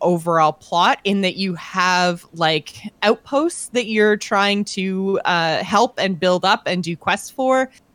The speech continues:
and they're being threatened by, you know, this, the bandit organization, essentially, which reminds me a whole lot of just, like, the human plot line in,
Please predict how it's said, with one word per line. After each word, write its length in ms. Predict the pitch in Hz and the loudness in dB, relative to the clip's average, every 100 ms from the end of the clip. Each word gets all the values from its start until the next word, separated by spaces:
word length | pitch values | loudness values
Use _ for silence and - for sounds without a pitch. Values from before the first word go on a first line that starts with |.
| _ | _
and 320 | 220 214 208 208 | 0 2 0 0
they're 240 | 202 196 | 2 2
being 260 | 196 190 185 | 0 -2 -4
threatened 540 | - 175 170 165 151 | -2 -2 0 -6 0
by, 440 | 165 160 151 147 147 | 2 2 2 0 -4
you 80 | 165 | -2
know, 240 | 143 143 - | 0 0 -4
this, 380 | 156 160 - - 165 | -2 -2 -2 -12 -12
the 100 | 175 143 _ | -12 -12 _
bandit 480 | 175 170 139 135 - _ | 0 0 0 -2 -2 _
organization, 880 | 170 165 160 151 139 117 - 85 139 - _ | -2 -2 -2 -4 -4 -6 -6 -10 -12 -16 _
essentially, 680 | 175 - 143 - 113 76 - - _ | -4 -2 -2 -4 -8 -8 -12 -16 _
which 300 | 190 185 - - 175 | 2 2 0 -12 -4
reminds 500 | 190 185 180 180 185 | 2 4 4 2 2
me 100 | 180 | 0
a 60 | |
whole 280 | 170 190 196 | 2 2 4
lot 280 | 185 175 - | 4 2 2
of 140 | 165 151 | -4 -2
just, 260 | 170 - | -4 -2
like, 200 | 165 - | -6 -2
the 80 | 160 | -4
human 480 | - 196 196 170 147 | -4 -2 0 0 -2
plot 320 | - 156 - | 0 0 0
line 360 | 139 123 135 - - _ - | -4 -4 -6 -12 -20 _ -2
in, 440 | 190 175 165 160 | 0 2 0 -4